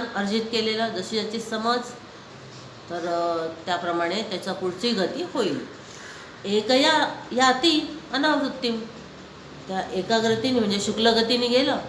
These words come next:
तर अनावृत्ती, म्हणजे इथं आपली आवृत्ती पुन्हा होत नाही, म्हणजे पुनर्जन्म होत नाही. अन्यया आवर्तते पुनः. आणि या कृष्ण गतीने जर का आपण गेलं तर आपल्याला पुन्हा इकडे जन्म घ्यावाच लागतो.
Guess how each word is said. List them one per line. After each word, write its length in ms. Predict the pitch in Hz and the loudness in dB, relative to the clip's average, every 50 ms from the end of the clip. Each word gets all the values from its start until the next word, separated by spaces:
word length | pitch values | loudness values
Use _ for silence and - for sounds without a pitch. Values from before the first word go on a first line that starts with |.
| - - - - - - | -10 -14 -14 -16 -14 -10
तर 40 | - | -8
अनावृत्ती, 720 | - - 202 214 240 247 247 240 226 214 - - - 202 170 | -2 0 4 8 10 10 10 10 6 2 0 -2 0 0 0
म्हणजे 240 | 170 175 202 214 208 - - - | 0 0 -4 -4 -4 -6 -6 -4
इथं 200 | 226 226 - 285 | -4 0 4 6
आपली 340 | 285 277 240 226 233 247 262 | 6 8 8 6 6 6 8
आवृत्ती 460 | 247 220 214 226 254 - - - 311 | 8 8 8 6 4 2 0 0 0
पुन्हा 260 | 294 - 285 277 277 269 | 0 0 4 4 4 4
होत 160 | 262 269 262 - 254 | 4 4 2 2 0
नाही, 120 | 269 330 | -2 0
म्हणजे 180 | 330 285 240 233 | 0 -2 -2 -2
पुनर्जन्म 640 | 233 233 233 226 233 233 208 214 233 214 214 233 302 427 - - - - - - - - - - - - | 0 2 6 8 8 8 8 8 6 6 6 4 2 2 0 -2 -4 -4 -4 -4 -6 -6 -6 -6 -4 -2
होत 100 | 269 277 269 247 | 0 0 0 0
नाही. 160 | 247 226 220 - - - - - - - - - 151 | 0 0 0 -2 -4 -6 -6 -6 -6 -6 -4 -2 0
अन्यया 520 | 180 190 202 226 240 269 330 349 339 254 - - - - - - - - | 2 4 6 6 8 8 8 8 8 6 2 -4 -8 -8 -8 -8 -2 0
आवर्तते 720 | 254 277 294 294 285 285 - 247 240 240 240 233 233 233 | 2 4 4 4 4 2 2 2 2 2 4 2 2 2
पुनः. 520 | 226 226 - - 208 208 208 208 208 208 202 196 196 196 196 202 - - - - - - - - - - | 0 -4 -6 -6 -4 0 0 0 2 2 0 0 -2 -4 -6 -8 -10 -12 -12 -12 -12 -12 -12 -12 -10 -8
आणि 240 | - 170 180 180 180 | -6 -6 -4 -4 -4
या 80 | 180 185 | -4 -4
कृष्ण 340 | 185 - 180 185 - 226 233 | -4 -4 -4 -2 0 2 2
गतीने 400 | 214 214 208 208 208 190 185 180 | 2 2 2 0 0 0 0 0
जर 180 | 175 175 165 | 0 0 -2
का 120 | 165 175 165 | -2 -2 -4
आपण 200 | 160 160 165 165 160 160 | -4 -4 -6 -6 -6 -6
गेलं 300 | 160 160 156 147 143 143 151 - - | -6 -6 -6 -6 -6 -8 -8 -10 -10
तर 60 | 156 | -10
आपल्याला 300 | 151 151 - 160 160 160 | -10 -10 -10 -10 -10 -10
पुन्हा 340 | 156 170 185 190 214 240 269 | -8 -4 -2 0 0 2 2
इकडे 240 | 226 196 185 180 185 | 0 0 0 -4 -4
जन्म 280 | 165 175 165 165 165 170 | -2 -4 -4 -4 -4 -6
घ्यावाच 360 | 165 185 190 190 190 185 - 180 | -4 -2 -2 -2 -2 -2 -4 -6
लागतो. 480 | 170 160 - - - 165 147 135 - | -8 -8 -8 -8 -8 -8 -8 -8 -12